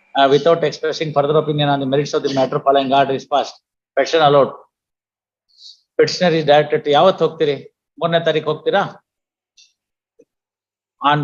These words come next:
five four twenty twenty-three at about ten A M and, uh, the, uh, uh, ten A M, full stop. Investigation officer is at liberty to take him to custody and complete the custodial investigation on the sa-, on the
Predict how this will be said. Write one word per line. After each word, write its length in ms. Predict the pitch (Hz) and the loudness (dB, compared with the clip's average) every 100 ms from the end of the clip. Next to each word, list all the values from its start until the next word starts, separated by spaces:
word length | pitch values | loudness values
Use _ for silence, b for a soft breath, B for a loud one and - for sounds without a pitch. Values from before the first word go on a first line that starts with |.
| 135 | 2
five 180 | 151 156 | 2 2
four 140 | 165 147 - _ | 0 0 -4 _
twenty 260 | 143 143 165 156 | -10 -6 -4 -2
twenty-three 400 | 143 139 120 156 | -2 -4 0 0
at 80 | 127 143 | 2 0
about 180 | 147 147 | 0 0
ten 100 | 139 151 | -2 0
A 40 | 147 151 | -2 -2
M 40 | - _ _ _ _ _ 143 | -8 _ _ _ _ _ 0
and, 140 | 147 143 | 2 4
uh, 300 | 143 135 131 120 | 4 4 2 0
the, 80 | 135 135 143 | -4 -4 -4
uh, 220 | 131 123 117 - 131 | 0 0 -2 -6 -6
uh, 140 | 127 120 | -6 -4
ten 120 | 143 151 | -2 0
A 40 | 151 | 0
M, 40 | 107 | 0
full 120 | 143 143 | -4 -6
stop. 180 | 120 - _ _ 147 | -8 -10 _ _ -2
Investigation 480 | 170 165 156 156 156 | -2 2 2 2 0
officer 220 | 147 156 147 | -2 -4 -4
is 80 | 135 | -4
at 80 | 135 135 | -4 0
liberty 300 | 147 156 151 | 0 0 -2
to 60 | 143 - | -2 0
take 140 | 143 156 | 0 0
him 80 | 135 | -4
to 80 | 135 | -2
custody 280 | 135 - 143 | -2 -2 -2
and 80 | 143 131 | -2 -2
complete 280 | 131 151 147 | -4 -4 -6
the 80 | 135 135 | -2 -2
custodial 380 | - 156 143 131 | 0 0 -2 -2
investigation 540 | 143 143 139 135 - - _ _ _ - 139 | -4 -6 -4 -4 -4 -16 _ _ _ 0 0
on 120 | 151 | 2
the 60 | 147 | 0
sa-, 220 | - 139 135 | 0 0 2
on 60 | |
the 60 | 143 | 4